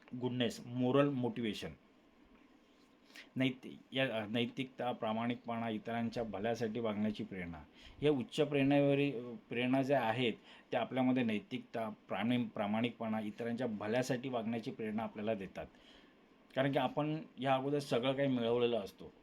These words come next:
मग आपल्याला काही मिळवण्याची इच्छा राहत नाही, तर त्यावरची जी उच्च प्रेरणाच्या स्तरावर आल्यानंतर आपला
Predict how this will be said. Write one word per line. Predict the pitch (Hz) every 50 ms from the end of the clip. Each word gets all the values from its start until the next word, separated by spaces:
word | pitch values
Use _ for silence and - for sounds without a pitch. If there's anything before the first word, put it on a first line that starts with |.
| - 101
मग | 107 120
आपल्याला | 117 113 110 - 131 135 131 131
काही | 127 120 131
मिळवण्याची | 135 127 123 123 123 123 123 113 - 135
इच्छा | 117 110 - - 127 117
राहत | 113 113 98 92 92
नाही, | 95 92 92 - -
तर | 120
त्यावरची | 107 - 123 117 127 127 123 117 107 - 127
जी | 120 127
उच्च | 120 107 101 - -
प्रेरणाच्या | 131 120 123 123 120 120 123 127 127 131 127
स्तरावर | - - 117 113 113 117 123 127 120
आल्यानंतर | 98 107 110 117 123 120 120 120 104 - 131 135 - - - - - - - - - -
आपला | 113 110 - - 135 139 139 139 139 139